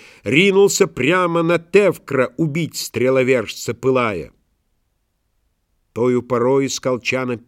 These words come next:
пернатую горькую вынув, Тевкр приложил к тетиве, и его шлемоблещущий Гектор, лук налицавшего крепкий, по раму, где ключ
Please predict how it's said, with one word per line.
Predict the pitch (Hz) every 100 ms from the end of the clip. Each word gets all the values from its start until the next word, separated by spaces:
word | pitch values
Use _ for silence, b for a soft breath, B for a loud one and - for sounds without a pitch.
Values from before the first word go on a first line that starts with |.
| _
пернатую | 131 110 120 131 117 123 120 101
горькую | 71 117 139 117 - 123 117
вынув, | 107 170 180 175 170 B B B B _
Тевкр | - 175 160 - 147 120
приложил | - 123 143 135 156 139
к | -
тетиве, | - 123 135 127 208 190 b b b -
и |
его | 196 165 170 160 160 117
шлемоблещущий | - 113 131 120 101 143 - - - - 117
Гектор, | 92 180 165 - - - b b b b b
лук | 127 180 196 - -
налицавшего | 90 127 147 - - 165 127 - 131 135
крепкий, | - 131 190 175 - 135
по | - - 151
раму, | 160 202 165 131 101
где | 80 107 120 170
ключ | - 156 208 180 -